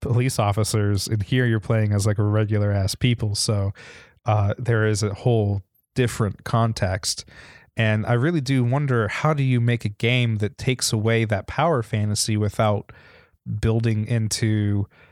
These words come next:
that kind of, you know, complaint? Or is there a way that you can build that power fantasy and then take it away through external factors?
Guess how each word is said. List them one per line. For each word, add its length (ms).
that 180
kind 340
of, 340
you 120
know, 100
complaint? 800
Or 540
is 140
there 140
a 80
way 180
that 220
you 100
can 400
build 300
that 200
power 280
fantasy 840
and 180
then 260
take 240
it 80
away 320
through 260
external 580
factors? 840